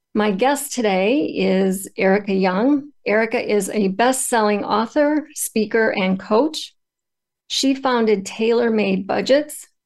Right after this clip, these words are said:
a financial coaching and speaking firm. Erica speaks on not just finances,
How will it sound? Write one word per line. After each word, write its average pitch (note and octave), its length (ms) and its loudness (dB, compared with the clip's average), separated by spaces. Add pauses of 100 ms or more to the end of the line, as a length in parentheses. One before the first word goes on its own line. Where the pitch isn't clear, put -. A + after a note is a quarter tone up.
(140)
a G#3 120 -4
financial A3 600 0
coaching A3 640 0
and G3 100 0
speaking G3+ 460 0
firm. G3+ 500 -2 (920)
Erica D4+ 340 0
speaks - 580 -2 (360)
on G3+ 320 2
not D4 260 0
just F3+ 320 -2
finances, D#3 920 -2